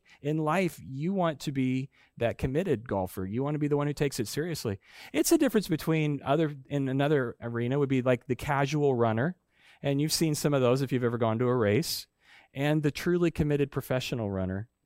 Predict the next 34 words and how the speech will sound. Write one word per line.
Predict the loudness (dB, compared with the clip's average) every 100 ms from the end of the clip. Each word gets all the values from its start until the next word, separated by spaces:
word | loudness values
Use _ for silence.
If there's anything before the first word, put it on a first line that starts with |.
| -14
I'll |
give | -6 0
you | 0
a |
great | 4 2
example | 2 0 0 0
of | 2
that. | 2 2 -2
Last | -2 -2 -4 -8
year, | -4 2 2
the | 2
world | 0 0 0
watched | 2 2 2 -2
elite | -6 -2 0 -2 0
racer | -2 0 0 0
Haley | 2 2 2
Carruthers | 0 -2 0 2 0 -2
collapse | -6 -2 2 4 4 2 -2 -8 -10 -20 -20 _
at | -4 0
the | 0
very | -2 2 4 6 2
finish | 0 -2 0 0 0
line | 0 0
of | -2
the | -2
London | -2 -2 0 0
Marathon. | 2 2 2 0 0 -2
She | 0
was | 0 0
mere | 0 0 -2 -2
inches | -2 2 0
from | 0 -2
the | 0
line, | 0 0 0